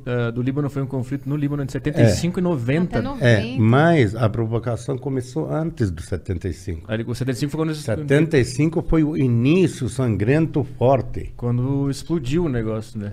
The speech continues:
Speaker 2: Agora, mil novecentos e oitenta e dois, é, o cristão coloca Israel dentro do Líbano.
Speaker 1: Acho que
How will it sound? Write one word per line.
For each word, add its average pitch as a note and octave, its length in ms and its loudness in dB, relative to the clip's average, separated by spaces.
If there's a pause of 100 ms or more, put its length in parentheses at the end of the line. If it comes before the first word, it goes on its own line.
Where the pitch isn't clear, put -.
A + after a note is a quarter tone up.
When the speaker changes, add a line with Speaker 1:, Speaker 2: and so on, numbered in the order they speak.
(140)
Speaker 2:
Agora, A2 720 2 (460)
mil C3 200 2
novecentos C3+ 420 0
e B2+ 40 2
oitenta B2 340 0
e A2 60 0
dois, B2+ 280 0
é, B2+ 260 0
o G#2+ 80 -2
cristão A#2+ 460 -2 (1600)
coloca B2 500 4
Israel A#2 420 4
dentro B2 520 2
do A2+ 180 0
Líbano. G2+ 560 2 (1600)
Speaker 1:
Acho - 140 -14
que A#2 60 -14